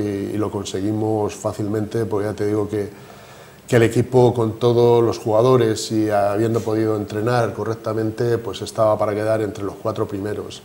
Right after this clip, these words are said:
o sea, para competir por la liga y de hecho en alguna fase de, como te acabo de decir, hemos encabezado la tabla, ¿no?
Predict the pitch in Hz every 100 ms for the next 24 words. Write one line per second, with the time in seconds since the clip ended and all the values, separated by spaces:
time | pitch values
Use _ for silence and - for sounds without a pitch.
0 | - 110 - 107 101 98 98 95 113 107
1 | 110 107 113 117 107 110 - 127 123 110
2 | 107 113 113 107 - 113 - 113 110 110
3 | 104 107 110 110 107 110 104 113 113 107
4 | 107 95 104 98 101 98 117 101 95 120
5 | 123 -